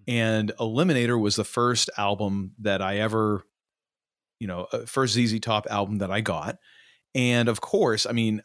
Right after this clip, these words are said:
I, I had M T V on cable, and back in the mid eighties, I mean, frickin' Z Z Top, Legs, Gimme All Your Lovin', uh, Sharp Dressed Man,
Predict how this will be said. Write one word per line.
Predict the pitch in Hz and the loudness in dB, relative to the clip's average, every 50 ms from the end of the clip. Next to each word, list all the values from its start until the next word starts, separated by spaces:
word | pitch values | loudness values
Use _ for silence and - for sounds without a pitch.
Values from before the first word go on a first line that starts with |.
| - | -8
I, | - 104 - - 135 123 _ _ _ _ _ _ _ - | -10 -8 -8 -10 -16 -16 _ _ _ _ _ _ _ -8
I | 120 123 | -4 0
had | 156 170 123 - - _ | 0 0 0 -2 -6 _
M | - 120 117 | 0 0 0
T | 110 - 117 107 | 2 0 0 0
V | 95 104 104 101 | 2 2 0 2
on | 95 95 98 98 | 2 0 -2 -4
cable, | - - 104 98 92 90 107 135 147 151 - | -2 -2 -2 -2 0 -2 -2 -2 -4 -4 -4
and | 131 120 113 110 107 104 104 - - - - - - - - _ | -2 0 0 0 -2 -2 -4 -8 -20 -20 -20 -20 -20 -20 -20 _
back | - 107 - 110 110 127 143 - | -18 -6 -2 0 0 0 2 0
in | 156 139 | 0 0
the | 131 120 | 2 0
mid | 120 117 127 135 127 | 2 2 2 2 2
eighties, | 123 143 190 202 156 120 113 - | 2 2 2 2 2 2 2 0
I | 113 110 | 0 0
mean, | 117 117 113 110 107 104 - _ - | 0 2 2 2 0 -2 -4 _ -14
frickin' | - - - - 214 - 233 208 165 131 | -14 -6 -4 -4 -2 0 2 2 2 2
Z | 104 - 117 131 151 | 0 0 0 0 2
Z | 127 143 135 | 0 0 -2
Top, | 123 - 123 127 123 120 117 - | -4 -4 -2 -2 -2 -2 -4 -6
Legs, | 92 90 95 107 113 120 123 123 127 123 123 120 117 - _ - - - - _ _ _ _ _ | -12 -4 -2 0 2 2 2 2 0 0 -2 -2 -4 -4 _ -10 -20 -20 -20 _ _ _ _ _
Gimme | - 113 120 127 127 127 123 | -2 0 0 0 0 0 2
All | 123 117 120 | 2 2 2
Your | 120 120 113 | 2 2 0
Lovin', | 110 110 113 113 107 110 113 110 110 110 _ - _ _ _ _ _ _ _ _ _ | 2 2 2 2 2 0 0 0 -2 -4 _ -16 _ _ _ _ _ _ _ _ _
uh, | - 92 87 90 | -10 -10 -8 -6
Sharp | - - - 131 127 127 117 | -6 -2 2 2 2 2 0
Dressed | 123 127 127 123 113 - - | 0 0 2 2 2 0 0
Man, | 117 113 110 113 113 113 113 113 | 0 0 2 2 2 2 0 0